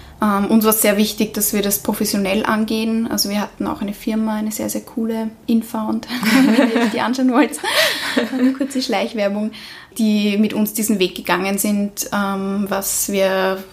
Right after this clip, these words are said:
alleine nicht geschafft hätten, weil wir einfach nicht das Know-how haben. Also das ist, glaube ich, auch wichtig zu wissen, dass das nicht nur so ein,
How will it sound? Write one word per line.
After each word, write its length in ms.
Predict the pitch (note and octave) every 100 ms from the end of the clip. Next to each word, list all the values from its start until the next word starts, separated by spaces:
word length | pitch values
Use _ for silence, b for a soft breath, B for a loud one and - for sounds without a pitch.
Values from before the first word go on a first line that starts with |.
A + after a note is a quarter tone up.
| -
alleine 360 | G#3 G3 F#3+ F#3
nicht 160 | F#3
geschafft 400 | A3 - G3+ -
hätten, 240 | G#3+ - G#3
weil 100 | G3
wir 80 | F#3+
einfach 220 | G3 G3+
nicht 180 | G#3 -
das 120 | G#3
Know-how 320 | G3 G3+ G3+ G3+ G#3
haben. 280 | G#3 G#3 G3
Also 200 | G3+ G3+
das 200 | G3+ -
ist, 140 | -
glaube 160 | G3 G3+
ich, 100 | -
auch 140 | G#3+
wichtig 320 | G#3+ - G#3+
zu 140 | - G#3
wissen, 300 | G3+ - G3
dass 140 | G3
das 160 | G#3 G#3+
nicht 240 | G3+ -
nur 140 | G3+
so 120 | G3 F#3+
ein, 360 | G3 F#3+ F#3+